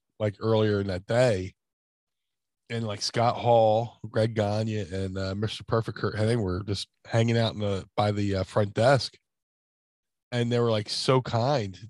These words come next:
You know, I, I, I got to get their autographs and just, like, talk to 'em for a second and stuff like that. So to go on and become, uh, a professional wrestler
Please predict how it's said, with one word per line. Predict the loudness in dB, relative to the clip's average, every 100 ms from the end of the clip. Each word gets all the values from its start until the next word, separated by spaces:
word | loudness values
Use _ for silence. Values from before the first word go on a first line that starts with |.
| _ -8
You | -4
know, | -2
I, | 0 0 0
I, | 2 0 0
I | 2
got | 2
to | 0 -2
get | -2 -4 -4
their | -2
autographs | 0 0 0 0 2 0 -2 -4 -6
and | -10 -10 -14 _ _ _ _ _ _ _ _
just, | -6 -2
like, | -2 -2 _ 0
talk | 0 2
to | 0
'em | -2
for | -2
a | -2
second | 0 0 0 -2 -2
and | -6 -12 -16 _ _
stuff | -6 -2 0
like | 0 0
that. | 2 4 2 _ _ _
So | 2 2 2 _ _ -20 -20 _ _ _ _ _
to | 0
go | 4 4 6
on | 4 2
and | -2 -4
become, | -2 -2 -2 -4
uh, | -6 -4 -6
a | -8
professional | -2 0 0 -2 -2
wrestler | 2 2 2 -2 -2